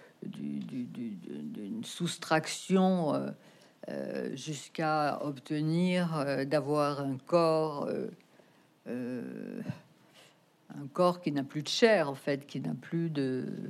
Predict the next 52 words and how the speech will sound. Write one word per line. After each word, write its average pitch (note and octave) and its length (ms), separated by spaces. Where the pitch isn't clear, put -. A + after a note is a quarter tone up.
qui - 160
n'a - 120
plus D3+ 160
de, C#3+ 120
enfin, - 220
qui C#3 160
n'est B2+ 120
plus C#3+ 200
que - 180
un, - 1000
un C#3+ 140
os. - 520
Et, F#3+ 340
euh, C#3+ 340
de C#3+ 120
l'autre D#3 220
côté, F#3 540
euh, C#3 160
voilà, D#3+ 340
la C3 120
boulimie C3+ 540
qui F3 100
est C#3 60
son C#3 260
envers, F3+ 480
mais D#3 140
qui - 160
en C3+ 80
même C#3+ 200
temps, G3+ 420
euh, C#3 280
c'est, C3+ 380
c'est, B2 380
les D#3 200
deux E3 260
sont E3+ 260
aussi, E3+ 640
euh, C#3+ 380
prises E3+ 380
dans D3+ 120
le, C#3+ 500
dans C#3+ 160
la C3+ 120
pulsion C#3 440
de C#3+ 60
mort, F3 400
euh, C#3 180
l'une D3 260
que D#3 100
l'autre, G3 380
je C#3+ 140
dirais. C#3+ 340